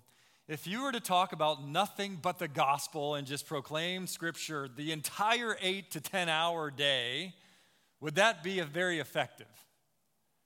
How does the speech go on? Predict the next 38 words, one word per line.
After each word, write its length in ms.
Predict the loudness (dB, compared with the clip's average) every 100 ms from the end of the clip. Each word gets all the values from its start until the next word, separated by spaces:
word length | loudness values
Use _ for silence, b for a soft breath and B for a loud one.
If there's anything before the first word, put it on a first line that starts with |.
| _ _ _ _ _ _ _ _ _
No, 120 | -20 -18
it 80 | -14
would 120 | 0
not 180 | 2 2
be 80 |
very 240 | 0 2 0
effective 380 | 2 0 0 -8
because 340 | -4 -4 -4
you 80 | -4
would 140 | -4
become, 680 | -8 -10 -8 -4 -4 -4 -10 b b b b b b -4
uh, 200 | -2 -2 -4
an 140 | -8 -8 -4
irritant. 420 | 0 0 0 -4 -10 -16 -20 b b b b b b _
You'd 180 | -18 -14
be 520 | -10 -10 -10 -12 -14 -18 -20 -16
divisive 600 | -6 2 4 4 -4 -8
for 120 | -4
all 100 | -2
the 80 | -2
wrong 280 | -4 -6 -6
reasons. 420 | -8 -8 -10 -10
You 60 | -8
wouldn't 280 | -8 -8 -12
be 200 | -10 -10
faithfully 720 | -4 -4 -4 -10 -8 -6 -8 B B B B -12
doing 340 | -8 -6 -6
your 140 | -8
job, 640 | -12 -2 4 6 6 2 0 -14 b b b b
and 180 | -14 -12
you'd 100 | -10
probably 260 | 0 0 2
get 120 | -4
fired 400 | 4 4 4 -2
for 120 | -6
the 80 | -6
wrong 280 | -2 -4 -4
reason. 300 | -6 -6